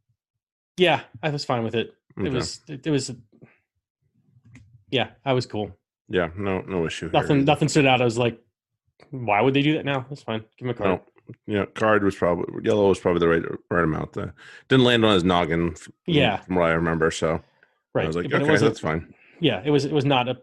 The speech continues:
Speaker 1: a pretty, it wasn't a, an ug-, it wasn't ugly, but it wasn't pretty. It's like,
Speaker 2: No.
Speaker 1: yeah, that to me, when you straddle the line there, then yellow is, is, is reasonable,
Speaker 2: Mm-hmm.
Speaker 1: as, even
Speaker 2: Yeah.
Speaker 1: as a precaution.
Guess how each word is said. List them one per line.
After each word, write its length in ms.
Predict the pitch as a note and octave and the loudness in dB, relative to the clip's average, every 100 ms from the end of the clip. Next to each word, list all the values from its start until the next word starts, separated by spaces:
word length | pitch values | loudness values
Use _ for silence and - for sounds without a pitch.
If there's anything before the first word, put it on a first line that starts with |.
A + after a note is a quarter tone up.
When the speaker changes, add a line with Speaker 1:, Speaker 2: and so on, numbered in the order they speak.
| - | -12
Speaker 1:
a 60 | |
pretty, 520 | B2+ - C#3+ A2 G#2 - - - _ _ _ _ _ | -14 -2 -2 0 -6 -14 -20 -20 _ _ _ _ _
it 80 | - | 0
wasn't 200 | G#3 C4 | 4 4
a, 180 | F3+ D#3 | 4 2
an 100 | B2+ | 0
ug-, 240 | B2+ C3+ | 0 -2
it 60 | D3 | 0
wasn't 200 | D3+ C#3 | 0 0
ugly, 220 | A#2 A#2+ | 0 0
but 100 | A#2+ | 0
it 40 | A2+ | 0
wasn't 200 | A2+ G#2+ | -2 -6
pretty. 360 | A2+ G#2 G#2+ | -6 -4 -4
It's 180 | G2+ - | -6 -4
like, 140 | A#2 - | -4 -2
Speaker 2:
No. 120 | D3 | 0
Speaker 1:
yeah, 180 | G#2 - | 0 -2
that 240 | C#3 C3+ - | 0 0 0
to 60 | D#3 | 0
me, 160 | D3+ D3 | 0 0
when 140 | D3+ | -2
you 60 | A2+ | 0
straddle 280 | - C3+ C3 | 0 2 2
the 60 | |
line 240 | B2+ B2 C#3+ | 2 2 4
there, 140 | D3+ | 2
then 340 | C3 B2+ A#2 - | 2 2 -2 -6
yellow 340 | C#3+ B2+ A2+ G#2+ | -2 0 0 -2
is, 380 | G2+ - - C3+ | -6 -12 -18 -16
is, 360 | B2 A2 - _ - | -14 -14 -18 _ -10
is 160 | B2+ | -8
reasonable, 500 | G#2+ G2+ G#2 G2+ G#2 _ | -6 -8 -8 -8 -10 _
Speaker 2:
Mm-hmm. 200 | F#2+ F#2 D#2+ | -4 -4 -4
Speaker 1:
as, 100 | - | -6
even 200 | - C3+ C3+ | -4 0 0
Speaker 2:
Yeah. 40 | |
Speaker 1:
as 80 | A#2+ | -2
a 20 | |
precaution. 560 | A#2+ A#2+ G#2 G2+ G#2+ | -6 -6 -4 -4 -8